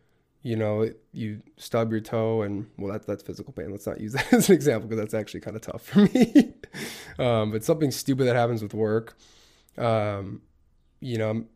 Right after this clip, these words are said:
you can kinda use this practice in your everyday life. You know, you, you can just kind of look at that as, as something that, um, you know, doesn't need, it doesn't warrant a response that's going to affect the rest of your day.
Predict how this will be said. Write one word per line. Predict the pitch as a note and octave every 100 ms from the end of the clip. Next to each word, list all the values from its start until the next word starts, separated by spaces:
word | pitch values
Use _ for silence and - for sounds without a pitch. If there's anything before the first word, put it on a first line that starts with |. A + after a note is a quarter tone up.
| _
you | C3+ A#2+
can | A#2 A2+
kinda | A2 A#2 A2
use | A2 A2+
this | A2+
practice | - A2 G#2+ - G#2
in | A2
your | G#2
everyday | G#2 G#2+ G2+
life. | G2+ G#2 G2
You | G#2
know, | G2+
you, | G2+ G#2 A#2+
you | B2+
can | - A2+
just | A2+
kind | - A2+ G#2
of | G2 - - _ - _ _ - - _ _ -
look | D#3 D#3
at | D3
that | C#3+ C3+
as, | B2+ B2 A#2+
as | A#2
something | - A2+ A2+ A#2 A2+ A2
that, | G#2+ G#2+ G#2 - -
um, | G#2 G2+ G2+ G#2 C3 _ _ _ _ _ _ _ _ - - - -
you | A2+
know, | G#2
doesn't | B2+ B2+ A#2
need, | A2+ A2+ A2 A2 A2+ - _ _ _ _ _ _ -
it | C3+
doesn't | D3+ E3 C3+ -
warrant | C3+ B2 B2+ B2 A2+
a | A#2
response | A2 - - A2 G#2+ G#2+
that's | - G#2 -
going | A2 G#2+ G2+
to | G2+
affect | G#2 - G#2+ -
the | G2+
rest | F2 -
of | G#2+
your | G2+
day. | - F#2+